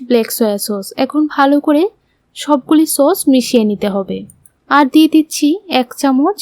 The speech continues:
কাশ্মীরি লঙ্কার গুঁড়ো, তাহলে কালারটা খুবই সুন্দর আসবে।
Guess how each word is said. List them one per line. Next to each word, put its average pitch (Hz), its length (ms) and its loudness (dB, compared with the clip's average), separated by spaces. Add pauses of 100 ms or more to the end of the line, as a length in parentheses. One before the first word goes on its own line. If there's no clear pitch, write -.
(200)
কাশ্মীরি 254 460 0
লঙ্কার 214 400 -2
গুঁড়ো, 208 300 -2
তাহলে 269 300 2
কালারটা 254 500 -2
খুবই 277 380 0
সুন্দর 247 400 0
আসবে। 202 380 -8